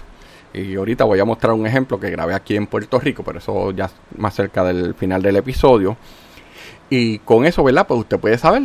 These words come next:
"Mira, sí, esta es la calle donde yo quiero cruzar", que normalmente, ¿verdad? Nosotros las personas ciegas, pues, conocemos, ¿verdad? U-, eh, más o menos los arreglos de cuáles son las calles. Uno se puede confundir. Pues esto me va a dar un, un mensaje en audio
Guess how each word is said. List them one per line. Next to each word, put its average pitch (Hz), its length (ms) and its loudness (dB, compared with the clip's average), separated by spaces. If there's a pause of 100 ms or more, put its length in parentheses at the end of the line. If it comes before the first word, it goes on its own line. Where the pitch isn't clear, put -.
"Mira, 101 280 -2
sí, 160 160 -2
esta 127 220 0
es 104 40 2
la 104 200 2
calle 101 300 2
donde 95 480 0
yo 95 140 -4
quiero 98 160 -2
cruzar", 220 340 0
que 113 140 -2
normalmente, 107 640 -4
¿verdad? 160 180 0
Nosotros 123 420 -2
las 117 100 2
personas 117 360 -2
ciegas, 127 240 0
pues, 107 220 -2 (160)
conocemos, 110 720 2 (140)
¿verdad? 110 220 -4
U-, 113 240 -2
eh, 98 320 -2
más 107 160 -2
o 113 60 0
menos 107 560 0
los 98 180 0
arreglos 110 400 -2
de 98 140 -6 (180)
cuáles 117 240 4
son 156 80 -4
las 170 80 -2
calles. 196 360 2
Uno 123 160 0
se 143 100 0
puede 139 180 2
confundir. 165 460 0 (360)
Pues 107 140 2
esto 117 180 2
me 131 120 4
va 131 100 8
a 135 60 10
dar 135 100 8
un, 139 260 2
un 135 160 2
mensaje 139 440 2
en 175 100 0
audio 135 380 4